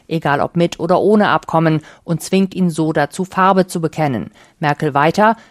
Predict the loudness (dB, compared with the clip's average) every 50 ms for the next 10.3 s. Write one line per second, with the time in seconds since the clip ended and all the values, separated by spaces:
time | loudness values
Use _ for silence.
0 | _ _ 0 0 2 0 0 0 -4 -4 -2 -4 -6 -2 0 0 2 2 2 0
1 | 0 0 -2 0 0 0 -2 -4 -6 -6 -4 -4 -4 -2 -2 -2 -2 -2 -8 -6
2 | -4 -2 -2 -2 -2 -2 0 0 2 2 2 2 4 2 2 0 0 0 0 2
3 | 0 0 -2 -2 -2 -2 -2 -2 0 0 0 -2 0 2 2 2 2 0 -2 -2
4 | -4 -6 -4 -2 0 0 0 -2 -4 -6 -6 -6 -4 -4 -6 -6 -4 -6 -4 -4
5 | -2 -2 0 2 2 2 2 0 0 0 0 0 -2 -4 -4 -8 -12 -16 -20 -20
6 | _ _ -6 -6 -4 -2 -4 -2 0 0 0 -2 -2 -4 -2 -2 -2 -2 -4 -6
7 | -6 -4 -6 -6 -6 -6 -6 -4 -4 -4 -2 0 0 0 2 0 0 0 0 0
8 | 0 0 -2 -2 -2 -2 -2 0 0 0 0 0 -2 -2 -2 -2 0 0 -2 -2
9 | -4 -8 -6 -2 -2 -2 -2 -2 -4 -4 -2 -4 -6 -8 -2 0 0 0 0 0
10 | -4 -2 0 0 -2